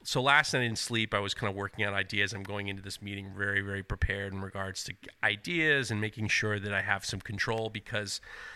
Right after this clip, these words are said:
like we've said in the last, oh, but P S, we were talking about the Food Network. They took that video down. <laughs> They took that video, the one I was bitching about. I don't know if it was the message I left and there was a lot of people, you know, liking it or whatever. They took that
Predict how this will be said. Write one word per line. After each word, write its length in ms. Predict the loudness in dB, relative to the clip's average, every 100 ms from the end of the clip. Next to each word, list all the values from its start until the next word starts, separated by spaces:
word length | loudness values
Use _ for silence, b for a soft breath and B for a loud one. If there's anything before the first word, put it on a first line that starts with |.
| B
like 220 | -4 -4 -4
we've 200 | -4 -2
said 240 | 2 4 4
in 80 | 2
the 60 |
last, 280 | 0 0 2
oh, 120 | 0
but 260 | 0 -4 2
P 260 | 2 6 6
S, 300 | 6 2 -4
we 120 | -4
were 40 | 0
talking 280 | 0 2
about 200 | 0 -2
the 80 | -8
Food 220 | -4 -2
Network. 400 | 0 -2 -4 -8 -16 B B -8
They 260 | 6 6
took 220 | 6 2
that 160 | 4 2
video 260 | 0 -4 -4
down. 420 | 0 0 -2 -10 -16
<laughs> 40 | -20 -4
They 200 | 2 4
took 240 | 4 4
that 140 | 6 4
video, 200 | 2 2
the 100 | 0
one 200 | 2 4
I 120 | 4
was 120 | 2
bitching 320 | 2 2 4 0
about. 360 | 0 -2 -4 -8 B B B B B B -2
I 160 | 6 6
don't 100 | 6
know 140 | 4
if 120 | 2 2
it 40 |
was 140 | -2
the 80 | 0
message 440 | 4 6 6 6 8
I 80 |
left 380 | 8 8 4 2
and 80 | 0
there 60 | 2
was 100 | 2
a 80 | 2
lot 220 | 2 2
of 60 |
people, 460 | 2 0 0 -2 -6 -8
you 100 | -6
know, 100 | -4
liking 400 | 2 2 2 2
it 160 | 4 2
or 80 |
whatever. 420 | 0 2 4 4 2
They 120 | -2
took 240 | -2 -4
that 160 | -4